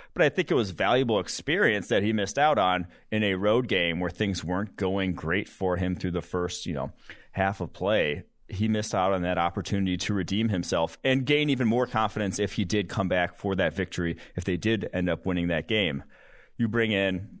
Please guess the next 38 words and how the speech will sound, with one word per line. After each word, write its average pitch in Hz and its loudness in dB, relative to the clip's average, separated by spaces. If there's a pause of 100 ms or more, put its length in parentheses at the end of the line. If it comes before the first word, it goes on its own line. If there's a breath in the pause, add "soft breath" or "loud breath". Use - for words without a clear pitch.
(100)
y-, 67 -6
you 71 -4
know, 71 -4
Ryan 87 0
Fitzpatrick, 85 -2
you 92 0
know 90 2
what 87 0
he 87 0
is. 80 0
He 82 0
ends 78 -2
up 80 -4
getting, 80 -4
what, 50 -6
one 85 -2
field 85 -4
goal 76 -2
drive, 76 -2
throwing 82 -2
a 73 -4
pick. - -4 (240 loud breath)
They 101 -2
still 110 0
lose 95 -2
the - -8
game. 87 0 (1200 soft breath)
I 113 2
know 117 4
why. 101 2
I 107 -2
think 131 -2
I 110 4
know 98 2
why 90 2
they 117 0
did 117 -2
it. 120 0